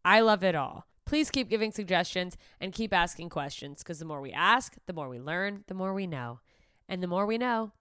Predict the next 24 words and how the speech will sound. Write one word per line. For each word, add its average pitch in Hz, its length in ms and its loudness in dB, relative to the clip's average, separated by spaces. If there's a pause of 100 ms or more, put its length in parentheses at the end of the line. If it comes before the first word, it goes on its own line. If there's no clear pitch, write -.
the 220 80 -6
more 240 200 4
we 254 100 2
can 240 180 -2
look 240 160 -2
down 247 200 -2
on 233 140 -4
others 160 340 -2
who 175 80 -4
aren't 175 160 -4
as 175 60 -8
smart 143 280 -8
as 143 100 -12
we 143 140 -6
are. 139 240 -8 (500)
And 196 100 -2
isn't 226 200 0
that 226 180 -2
the 220 80 -4
point? 226 360 -2 (920)
Thank 214 180 2
you 214 100 -2
for 202 120 -2
listening, 143 480 -6